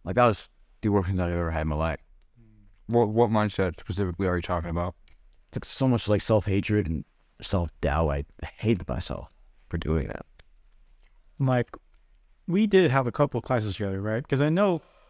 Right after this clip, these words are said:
Speaker 3: um, <clears throat> Miss Walker would, like, merge classes with another class. I just
Speaker 1: Yeah, I remember Miss Walker and Miss Riverside.
Speaker 3: Yeah, yeah, yeah.
Speaker 1: The, the, the, and they're kinda buddies.
Speaker 3: Yeah.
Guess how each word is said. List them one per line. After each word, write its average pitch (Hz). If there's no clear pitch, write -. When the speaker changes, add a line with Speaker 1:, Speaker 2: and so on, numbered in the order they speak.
Speaker 3:
um, 147
<clears throat> -
Miss 156
Walker 131
would, 113
like, 107
merge 113
classes 110
with 101
another 104
class. 117
I 135
just 127
Speaker 1:
Yeah, 113
I 117
remember 139
Miss 104
Walker 107
and 101
Miss 95
Riverside. 85
Speaker 3:
Yeah, 117
yeah, 113
yeah. 104
Speaker 1:
The, 87
the, 85
the, 78
and 90
they're 87
kinda 92
buddies. 85
Speaker 3:
Yeah. 127